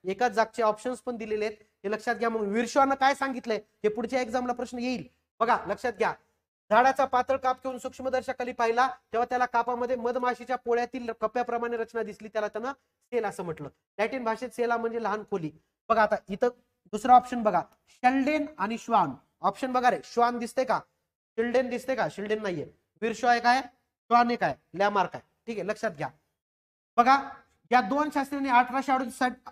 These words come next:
साली सेल बद्दल काय सांगितलं, सर्व सजीव पेशीपासून बनलेले असतात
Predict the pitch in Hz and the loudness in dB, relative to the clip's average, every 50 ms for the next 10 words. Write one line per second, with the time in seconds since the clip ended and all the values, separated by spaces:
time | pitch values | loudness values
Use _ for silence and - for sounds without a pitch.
0 | _ _ _ _ _ _ - 226 233 247 233 - - _ _ _ _ _ - 262 | _ _ _ _ _ _ 0 0 0 0 -6 -8 -14 _ _ _ _ _ -2 0
1 | 269 269 233 214 240 226 254 247 247 240 240 240 240 226 220 214 - 240 262 277 | 0 0 -2 -4 -4 -2 -2 -2 -2 -2 -2 -2 -2 -6 -6 -6 -6 -4 -4 -4
2 | 262 - _ _ _ _ - 262 269 294 294 285 285 277 233 226 269 269 269 262 | -6 -8 _ _ _ _ -4 -2 0 2 2 2 0 0 -2 -2 -2 -4 -4 -6
3 | 254 254 - 233 - 240 233 240 226 220 208 214 208 202 202 196 185 170 - - | -6 -6 -8 -8 -8 -8 -8 -6 -6 -4 -4 -4 -4 -4 -4 -6 -6 -6 -4 -4
4 | 220 233 | -4 -4